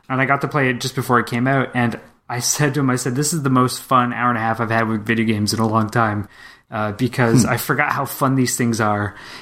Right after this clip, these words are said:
Speaker 1: and how sort of atmospheric and impactful they can be, because they're always designed to be small, you know, like, really small stories. They're almost like episodes of something.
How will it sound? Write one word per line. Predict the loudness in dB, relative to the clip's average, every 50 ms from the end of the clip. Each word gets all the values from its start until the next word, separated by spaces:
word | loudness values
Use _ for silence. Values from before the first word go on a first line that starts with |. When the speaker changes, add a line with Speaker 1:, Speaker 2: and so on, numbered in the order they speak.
| -18 _
Speaker 1:
and | -10 -8 -6
how | -4 -2 0 2 2 2 2 0 -2 -4 -8 -14 _ _ _ _ _
sort | -8 -6 -4 -2 -2 0
of | 0 -2 -2 0
atmospheric | -2 0 0 0 0 -2 -2 -2 -2 0 0 0 0
and | -2 -2 -2
impactful | -2 0 0 0 0 0 0 0
they | 0 0
can | 0 0 0
be, | 0 0 -2
because | -2 -2 0 2 2 2
they're | 0 0 0
always | 0 0 0 0 -2
designed | -4 -6 -2 0 2 2 2 0 -2
to | -2
be | -4 -4 -6 -8 -16 _ -10
small, | -8 -6 -4 -2 -2 0 0 -2 -4 -4 -2 0 2 2 2 0 -2 -4 -4
you | -2 0
know, | 0 0
like, | 2 2 0 0 0 0
really | -2 0 0 0 0
small | 0 0 0 2 2 2 2 2 0 0
stories. | -2 -4 -2 -2 0 0 2 2
They're | 2
almost | 2 2 0 -2
like | -2 -2 -6 -12 -16 -16 -18 -14 -6
episodes | -4 -4 -2 -2 -2 -2 0 2 2 2 2 0 -2 -2 -2 -2
of | -4 -2 0
something. | 2 2 2 0 0 0 0 0 0 0